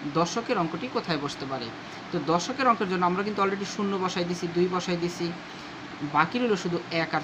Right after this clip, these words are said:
চার। এক আর চার, এই দুইটির যে কোনো একটি হবে মাঝখানে। তাহলে এই মাঝখানে কোনটা হবে? দেখো, এখানে কি বলছে, একটি অঙ্ক সঠিক কিন্তু অঙ্কটি ভুল স্থানে রয়েছে। অর্থাৎ আমি যদি এককে ধরি, তাহলে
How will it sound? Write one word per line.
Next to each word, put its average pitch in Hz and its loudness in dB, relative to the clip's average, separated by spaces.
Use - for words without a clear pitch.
চার। 107 2
এক 202 6
আর 156 10
চার, 127 2
এই 202 8
দুইটির 233 4
যে 208 2
কোনো 190 0
একটি 170 0
হবে 180 2
মাঝখানে। 139 -2
তাহলে 220 2
এই 180 0
মাঝখানে 170 2
কোনটা 262 0
হবে? 110 -4
দেখো, 151 2
এখানে 175 -2
কি 202 0
বলছে, 139 -2
একটি 226 4
অঙ্ক 226 2
সঠিক 202 -2
কিন্তু 170 -2
অঙ্কটি 175 2
ভুল 208 4
স্থানে 131 -4
রয়েছে। 113 -6
অর্থাৎ 208 2
আমি 208 4
যদি 233 -2
এককে 214 0
ধরি, 190 2
তাহলে 170 2